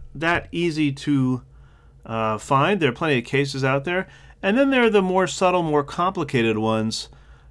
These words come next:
you know, like, you know, someone has missed, um, you know, uh, signs of a heart attack, and person suffers a heart attack and either dies or, um, has permanent heart damage.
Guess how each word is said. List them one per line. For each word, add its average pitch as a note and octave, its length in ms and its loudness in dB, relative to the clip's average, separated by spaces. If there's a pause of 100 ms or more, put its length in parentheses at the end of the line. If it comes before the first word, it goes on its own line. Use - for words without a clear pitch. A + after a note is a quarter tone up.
you D#3+ 100 -4
know, B2 300 2
like, B2 500 0 (1200)
you - 380 -8
know, A#2 120 0
someone C#3 380 2
has B2 300 0 (260)
missed, B2 640 -2 (1000)
um, A2 1000 -8 (840)
you A#2+ 100 -2
know, G#2+ 240 0
uh, G2+ 260 -4 (500)
signs C3 300 0
of A#2 60 -4
a A2+ 60 -2
heart A#2 180 0
attack, G#2 340 -2
and G2 100 -10
person A2 280 -4
suffers G2+ 360 -4
a G2 60 -8
heart G2 160 -4
attack F#2 340 -6
and G2 100 -8
either F#2+ 180 -10
dies A2+ 600 -2
or, G#2 540 -2 (520)
um, F#2 420 -10
has G#2 240 -4
permanent G#2+ 400 -4
heart A2 200 -2
damage. E2+ 500 -10